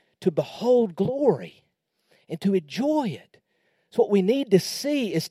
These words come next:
need to see a superior glory. And only superior glory is found in God himself. We need to behold his glory.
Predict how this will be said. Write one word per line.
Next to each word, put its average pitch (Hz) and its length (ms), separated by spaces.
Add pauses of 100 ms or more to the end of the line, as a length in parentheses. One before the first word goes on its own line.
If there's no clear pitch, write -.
need 214 220
to 202 80
see 240 220
a 202 40
superior 240 800
glory. 220 720 (1000)
And 165 160
only 240 320
superior 202 540
glory 208 300
is 175 100
found 208 240
in 196 80
God 175 240
himself. 202 640
We 233 380
need 208 300
to 180 80
behold 190 580
his 180 160
glory. 208 420